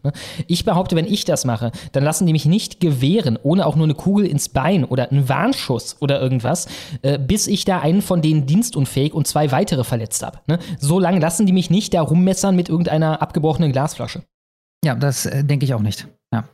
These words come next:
Speaker 2: Äh, jedenfalls, als ich gelesen hatte, ich zitiere nochmal, „Während der Festnahme kam es zudem zu Problemen mit umstehenden Passanten. Mehrere Unbeteiligte hätten auf die Einsatzkräfte eingeredet.“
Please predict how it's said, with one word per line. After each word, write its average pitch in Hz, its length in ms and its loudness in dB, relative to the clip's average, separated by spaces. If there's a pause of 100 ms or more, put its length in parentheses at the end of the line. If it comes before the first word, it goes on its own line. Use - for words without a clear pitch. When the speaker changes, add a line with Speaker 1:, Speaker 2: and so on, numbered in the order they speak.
(880)
Speaker 2:
Äh, 214 260 2
jedenfalls, 240 340 2
als 233 260 0
ich 196 340 2
gelesen 226 500 4
hatte, 160 160 2
ich 160 160 2
zitiere 240 280 4
nochmal, 139 360 4
„Während 233 360 4
der 175 100 2
Festnahme 214 420 2
kam 196 280 2
es - 140 0
zudem 190 340 4
zu 165 140 0
Problemen 165 440 4
mit 147 140 2
umstehenden 185 560 2
Passanten. 160 760 2
Mehrere 202 360 2
Unbeteiligte 196 760 2 (300)
hätten 214 300 2
auf 175 220 0
die - 160 -2
Einsatzkräfte 190 800 0
eingeredet.“ 180 840 2